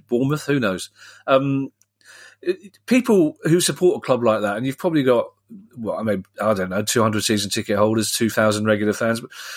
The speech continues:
but most of them have got more invested in the club, not just emotionally, but they would, they will tend to be involved with local businesses who work with the club, or, uh,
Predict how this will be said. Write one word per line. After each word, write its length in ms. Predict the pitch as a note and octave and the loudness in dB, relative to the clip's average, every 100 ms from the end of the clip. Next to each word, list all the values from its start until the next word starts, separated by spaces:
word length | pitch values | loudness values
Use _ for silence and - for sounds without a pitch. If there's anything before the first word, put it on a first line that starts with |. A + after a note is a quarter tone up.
| - - - | -16 -10 -4
but 140 | F3 | 2
most 300 | F#3+ G#3 - | 2 2 2
of 20 | |
them 100 | F3+ | 2
have 120 | D#3 | 2
got 180 | D3+ D3+ | 2 0
more 300 | C3+ D#3 D#3 | 4 4 4
invested 480 | C#3 D#3 D#3 B2+ G#2 | 4 2 2 -2 -2
in 80 | G2 | -2
the 100 | G2 | -4
club, 240 | - F#2+ | -4 -4
not 160 | C#3 F3 | -2 -4
just 200 | F3 C#3 | -6 -2
emotionally, 480 | C3 C#3 - G#2 G2+ | 2 2 0 -4 -4
but 120 | C3+ | -2
they 140 | D3+ | 0
would, 140 | D#3 D3+ | -2 0
they 160 | E3+ | 2
will 100 | F3 | 2
tend 240 | - D#3+ C#3+ | 2 -2 -2
to 80 | |
be 160 | C3 C3 | -2 0
involved 380 | B2 B2 B2 A2+ | 2 2 2 0
with 100 | A2 | 2
local 300 | A#2 A2 G#2+ | 0 0 -2
businesses 540 | A#2 A2 A2+ - G#2 | -2 0 -2 -2 -2
who 140 | G#2+ G#2 | -2 2
work 240 | G#2+ A2 | 2 2
with 140 | G#2 | -4
the 80 | G2+ | -6
club, 300 | - G#2+ G#2 | -2 0 2
or, 200 | G2 G2 - - - - - | 2 0 -4 -16 -16 -18 -6
uh, 320 | G#2 G2+ G2 | -2 0 0